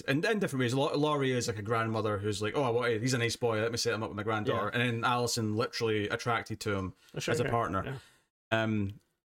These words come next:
Speaker 1: like, th-, surely there's something to say about the idea that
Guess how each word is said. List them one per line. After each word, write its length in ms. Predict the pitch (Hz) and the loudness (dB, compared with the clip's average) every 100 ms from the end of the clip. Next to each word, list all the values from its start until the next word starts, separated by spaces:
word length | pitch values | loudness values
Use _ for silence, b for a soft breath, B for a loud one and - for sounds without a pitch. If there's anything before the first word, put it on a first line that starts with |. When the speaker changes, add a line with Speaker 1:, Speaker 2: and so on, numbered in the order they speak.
| _ _ _ _ _ | _ _ _ _ _
Speaker 1:
like, 140 | 147 135 | -2 -2
th-, 120 | 143 80 _ _ _ _ _ 135 | -6 -10 _ _ _ _ _ -2
surely 340 | - 220 294 | 2 2 2
there's 140 | 254 - | 2 2
something 360 | 175 170 156 | 2 2 0
to 100 | 127 | 0
say 240 | 117 - 131 | 0 2 2
about 240 | 110 117 | 2 2
the 100 | 117 | 2
idea 460 | 113 117 120 113 | 2 2 2 0
that 80 | 104 | 2